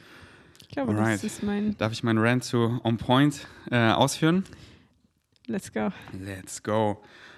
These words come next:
Speaker 2: Und zwar, also nicht, nicht falsch verstehen, das ist nicht so, „Oh, ich hab hier die, die krassen Strukturen“, sondern, nee, Mann, nach Flow State, meinem Excitement folgen. Ultra flexibel, was excite mich in diesem Moment am meisten, was excite mich in diesem Moment am meisten, was excite mich in diesem Moment am meisten.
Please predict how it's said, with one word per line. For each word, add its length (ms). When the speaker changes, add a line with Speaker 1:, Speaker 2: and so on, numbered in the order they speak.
Speaker 2:
Und 140
zwar, 300
also 160
nicht, 340
nicht 180
falsch 220
verstehen, 380
das 120
ist 120
nicht 100
so, 140
„Oh, 100
ich 140
hab 100
hier 160
die, 380
die 160
krassen 400
Strukturen“, 640
sondern, 280
nee, 160
Mann, 260
nach 280
Flow 280
State, 460
meinem 240
Excitement 480
folgen. 420
Ultra 260
flexibel, 520
was 180
excite 280
mich 160
in 60
diesem 180
Moment 260
am 80
meisten, 280
was 160
excite 320
mich 140
in 80
diesem 160
Moment 240
am 60
meisten, 280
was 140
excite 260
mich 140
in 100
diesem 180
Moment 240
am 100
meisten. 300